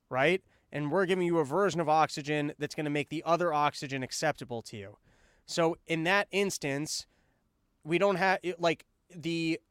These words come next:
double blind factor changes because it's assumed that you're gonna be exposed to this, to this thing anyways. You might as well be exposed to the safer element.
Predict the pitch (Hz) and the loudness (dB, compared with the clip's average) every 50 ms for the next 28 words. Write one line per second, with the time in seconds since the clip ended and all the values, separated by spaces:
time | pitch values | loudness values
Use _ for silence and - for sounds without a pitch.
0 | _ - 147 - 170 180 196 202 202 151 151 160 170 175 175 175 165 143 - - | _ -12 -4 2 2 4 4 4 0 -2 -2 -2 0 0 0 0 -2 -4 -4 -2
1 | 165 160 151 - - 147 127 - - - - 208 220 214 190 143 147 139 135 135 | -2 -2 -2 -2 -4 -8 -8 -8 -8 -6 -4 -2 -2 -2 -2 -2 -2 -2 -2 -2
2 | 135 123 113 - - _ _ _ _ _ _ - 156 - 175 165 160 156 - - | -2 -4 -6 -10 -12 _ _ _ _ _ _ -8 -6 -2 0 0 0 0 -2 -4
3 | 165 156 - 165 143 - - - 190 196 196 185 175 185 160 170 160 147 165 160 | -6 -6 -4 -4 -4 -4 -2 -2 0 0 0 0 -2 -2 -2 -4 -4 -2 -2 -2
4 | 156 147 156 156 147 - - - - - 156 151 151 151 151 127 - - - _ | -2 -2 0 0 0 -2 -4 -6 -6 -2 -2 0 0 0 0 -2 -6 -12 -18 _
5 | _ _ - - - 190 190 175 156 170 143 - - - _ _ - 160 156 - | _ _ -10 -8 -4 -4 -2 -2 0 0 0 -2 -4 -8 _ _ -20 -20 -20 -18
6 | - 151 - 180 175 160 175 170 - - - - 175 165 156 160 - - 180 190 | -14 -8 -6 -4 -2 0 0 0 0 -2 -4 -2 -2 -2 -2 -2 -2 0 0 2
7 | 190 175 151 135 131 127 127 131 127 117 - _ _ _ _ - 156 170 160 165 | 2 2 2 2 2 2 2 0 0 -2 -6 _ _ _ _ -4 -4 -2 0 2
8 | 185 185 185 185 170 139 165 170 165 147 160 160 156 - - - 156 156 156 147 | 2 4 4 2 0 0 0 0 0 0 0 -2 -4 -4 -4 -4 -2 -2 -2 -2
9 | - - 156 139 135 - - 156 151 131 - 151 143 139 139 135 123 117 107 104 | -4 -6 -6 -6 -4 -4 -4 -4 -4 -4 -4 -2 0 0 0 0 -2 -4 -8 -12
10 | - | -16